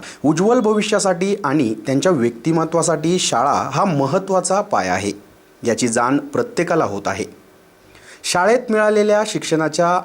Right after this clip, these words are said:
आणि संस्कार मूल्यांच्या आधारावर पुढील शिक्षणातील यश अवलंबून असते, याची जाण आता सर्वत्र अशिक्षित अनाडी समजल्या जाणाऱ्या वैदू समाजातील नव्या पिढीला होत आहे. महाराष्ट्रातील वैदू समाजातील युवा पिढी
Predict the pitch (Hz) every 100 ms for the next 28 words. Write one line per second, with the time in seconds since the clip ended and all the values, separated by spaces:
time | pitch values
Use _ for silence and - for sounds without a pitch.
0 | 127 123 139 - 123 117 - 160 165 165
1 | 165 160 160 170 165 110 120 135 143 98
2 | - - - - 196 233 226 170 - 160
3 | 156 165 180 170 127 139 - 131 139 139
4 | 98 95 92 - 92 - - - _ -
5 | - _ 113 117 135 127 127 143 160 113
6 | 113 - 180 208 226 233 233 - 156 147
7 | 190 - 214 220 - 135 143 156 156 165
8 | 170 170 170 170 170 170 180 156 117 135
9 | 147 151 151 151 151 170 175 131 117 143
10 | - 180 151 107 101 104 98 101 - -
11 | - - _ - 110 107 117 110 143 -
12 | 127 127 113 110 123 123 117 127 127 131
13 | 135 113 107 113 - 156 113